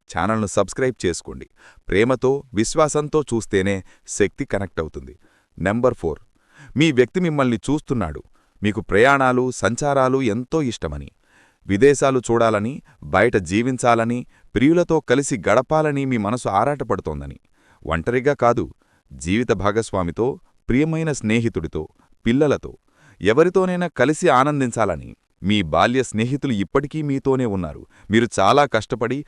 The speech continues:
స్వయం కృషితో జీవితంలో ఎంతో సాధించారని, ఇంకా సాధించాలని కోరుకుంటున్నారని అతను గమనిస్తున్నాడు. సంబంధాలను సులభంగా తెంచుకోరు. ఎవరైనా దీర్ఘకాలం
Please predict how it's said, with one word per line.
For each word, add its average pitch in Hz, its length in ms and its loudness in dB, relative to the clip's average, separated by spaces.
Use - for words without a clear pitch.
స్వయం 175 320 2
కృషితో 165 460 -2
జీవితంలో 147 600 0
ఎంతో 131 240 0
సాధించారని, 120 760 0
ఇంకా 123 260 0
సాధించాలని 143 840 0
కోరుకుంటున్నారని 110 720 -2
అతను 107 320 -4
గమనిస్తున్నాడు. 95 640 -4
సంబంధాలను 107 680 0
సులభంగా 123 500 -2
తెంచుకోరు. - 520 -8
ఎవరైనా 165 420 4
దీర్ఘకాలం 147 720 0